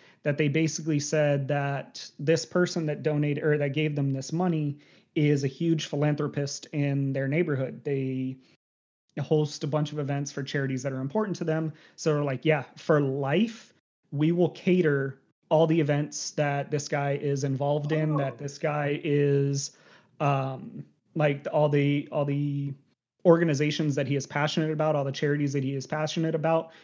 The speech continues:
Speaker 1: We will cater all their events. We will, like, take care of them because of what he did for us."
Speaker 2: What? I never saw that second part of the story. That's, that's really cool. I honestly, I was thinking he's free meals for life, that type of thing. But no, that, to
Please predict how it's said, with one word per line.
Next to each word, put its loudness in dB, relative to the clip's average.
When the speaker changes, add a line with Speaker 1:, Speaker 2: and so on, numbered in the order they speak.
Speaker 1:
We 4
will 4
cater 2
all 4
their 2
events. 2
We 0
will, 0
like, -6
take -4
care 2
of 0
them -2
because -2
of -4
what -6
he -4
did -4
for -10
us." -20
Speaker 2:
What? 8
I 10
never 10
saw 8
that 8
second 6
part 6
of 4
the 2
story. 4
That's, 4
that's 8
really 10
cool. 8
I 8
honestly, 10
I 12
was 8
thinking 6
he's 4
free 12
meals 10
for 6
life, 6
that -2
type -8
of -6
thing. -6
But 0
no, 10
that, 6
to 12